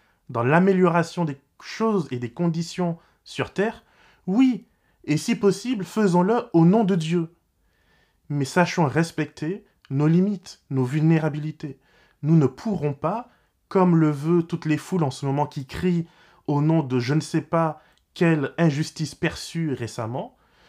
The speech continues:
en espérant que simplement en élevant la voix,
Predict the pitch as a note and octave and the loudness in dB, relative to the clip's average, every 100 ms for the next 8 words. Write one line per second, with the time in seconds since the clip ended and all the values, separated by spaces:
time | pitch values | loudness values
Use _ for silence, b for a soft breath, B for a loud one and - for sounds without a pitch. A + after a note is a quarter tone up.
0 | b b b b - D#3+ E3 G3+ - C#3+ | b b b b 0 2 4 2 0 0
1 | C3+ G3+ C3 - E3+ E3 E3 E3 E3 B2 | 0 -2 -4 -2 -2 -2 -2 0 -2 -2
2 | B2 D3+ D#3 C3 A#2 G#2+ G#2 G#2+ C3 E3 | -2 -2 -2 -2 -2 -4 -6 -8 -10 -12